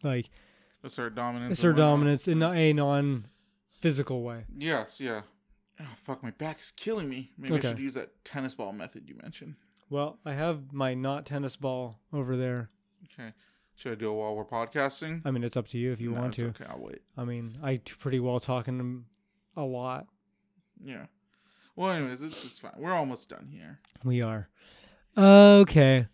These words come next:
Speaker 1: I don't know which one I'm gonna pick, so we're just gonna do this on the fly.
Speaker 2: Got it.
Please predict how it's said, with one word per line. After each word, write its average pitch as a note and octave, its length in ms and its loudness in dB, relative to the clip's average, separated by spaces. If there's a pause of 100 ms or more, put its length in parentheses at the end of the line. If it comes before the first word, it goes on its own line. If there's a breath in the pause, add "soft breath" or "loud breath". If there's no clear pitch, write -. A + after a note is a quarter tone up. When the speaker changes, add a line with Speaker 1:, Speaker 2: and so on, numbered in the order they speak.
(1300)
Speaker 1:
I E3 100 -2
don't E3+ 180 0
know E3 100 2
which D#3+ 180 0
one D#3 100 2
I'm C#3+ 120 2
gonna C3 140 2
pick, B2+ 280 -4
so C3+ 160 -4
we're B2+ 120 -2
just A#2+ 100 -8
gonna C3 120 -2
do B2+ 140 -2
this A#2+ 120 -4
on A#2+ 120 -6
the A2 60 -8
fly. A2 400 -8 (100)
Speaker 2:
Got G#2 200 -8
it. - 120 -14